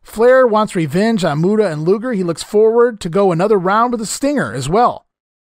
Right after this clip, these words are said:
But next week on Worldwide, Ric Flair promises the biggest surprise of his career. Of course, we're gonna see that surprise here on W C W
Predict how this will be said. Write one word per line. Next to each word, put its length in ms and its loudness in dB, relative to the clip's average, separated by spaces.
But 140 -8
next 320 -4
week 320 -2
on 180 -2
Worldwide, 580 0
Ric 120 -2
Flair 240 0
promises 600 -4
the 120 -4
biggest 340 -4
surprise 440 -2
of 80 -4
his 100 -8
career. 460 -2
Of 60 -20
course, 180 -6
we're 60 -6
gonna 120 -4
see 140 -4
that 160 -2
surprise 360 -4
here 100 -2
on 80 -4
W 220 -4
C 120 -8
W 460 -2